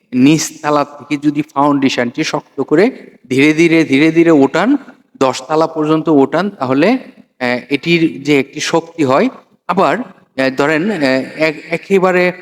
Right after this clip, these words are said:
হঠাৎ করে তাকে তিন তলা, চার তলায়, আহ, হঠাৎ করে, আহ, ফাউন্ডেশন, আহ, আহ, কোনো রকম করে যদি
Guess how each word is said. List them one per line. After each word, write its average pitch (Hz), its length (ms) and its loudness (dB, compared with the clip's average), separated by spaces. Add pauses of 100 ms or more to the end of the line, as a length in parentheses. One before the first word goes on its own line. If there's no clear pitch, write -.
(340)
হঠাৎ 214 400 -4
করে 180 240 4 (320)
তাকে 165 240 -2
তিন 180 260 -6
তলা, 165 260 -2
চার 156 200 -4 (100)
তলায়, 151 300 2
আহ, 131 760 -4
হঠাৎ 151 260 -4
করে, 156 380 2
আহ, 131 100 2
ফাউন্ডেশন, 143 640 0
আহ, 131 400 -2 (1300)
আহ, 120 320 -2 (360)
কোনো 165 260 4
রকম 160 320 0
করে 147 340 0
যদি 135 220 -4